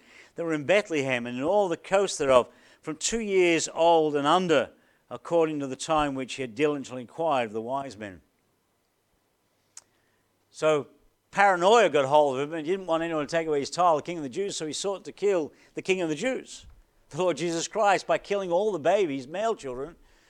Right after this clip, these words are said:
two years of age and under. His paranoia was also seen in that nine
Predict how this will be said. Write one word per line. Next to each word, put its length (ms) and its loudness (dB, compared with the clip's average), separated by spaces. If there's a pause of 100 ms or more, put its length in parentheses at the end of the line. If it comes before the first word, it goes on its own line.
(140)
two 160 -10
years 280 -4
of 80 -4
age 480 0 (400)
and 360 -8 (100)
under. 400 -4 (1700)
His 80 -12
paranoia 560 4
was 140 2
also 300 0
seen 380 -2
in 120 -4
that 180 -6
nine 500 2